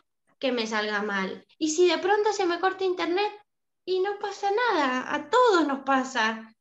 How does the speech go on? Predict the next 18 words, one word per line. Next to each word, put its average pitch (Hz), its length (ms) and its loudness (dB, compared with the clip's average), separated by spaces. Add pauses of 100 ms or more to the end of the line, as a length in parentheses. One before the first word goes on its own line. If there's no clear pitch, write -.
(340)
¿sí? 370 300 -2 (280)
Si - 180 -6
me 311 140 0
olvido 381 380 4
algo, 381 640 2
mejor, 392 640 -2
puedo 415 180 -2
tener 381 480 -2
mucho 392 360 -2
material 320 580 -2
a 320 100 2
mano 330 400 0 (400)
para 254 200 -2
acordarme 262 760 0
todavía, 226 880 -2 (180)
¿sí? 330 280 -4
Así 302 280 -6
que 339 280 -2